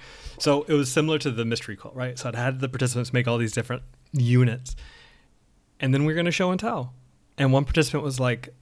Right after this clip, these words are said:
"Okay, so I've got all these blocks, but now what?" <laughs> And I said, "Well, this is where the soft laboratory part comes in,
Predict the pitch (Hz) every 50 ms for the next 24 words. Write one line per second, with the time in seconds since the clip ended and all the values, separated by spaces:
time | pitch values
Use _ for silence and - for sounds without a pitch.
0 | _ - 143 - 180 180 - 147 131 127 143 139 139 135 135 131 123 - 139 131
1 | 131 131 131 - - - - 117 110 110 - _ _ _ _ _ _ _ - _
2 | - _ _ _ _ _ _ _ _ - - 123 117 110 110 110 104 101 107 -
3 | _ _ _ _ _ _ _ _ _ _ - _ - 120 - - - 117 - 151
4 | 156 151 - 175 147 156 170 165 - - - - - - 135 151 240 226 - 233
5 | - 220 202 190 165 156 - 196 170 156 - 165 165 175 196 190 165 - 139 131
6 | 120 113 - 113 113 113 - - 120 113 110 110 113 104 101 110 151